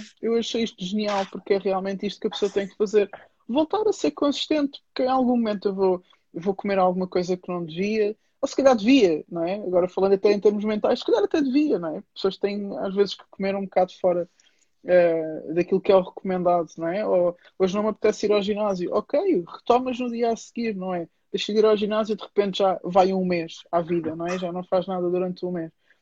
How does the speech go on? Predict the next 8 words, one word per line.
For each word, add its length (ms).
Portanto, 220
a 20
pessoa 300
conseguir 500
ter 140
esta 260
mentalidade 640
de, 320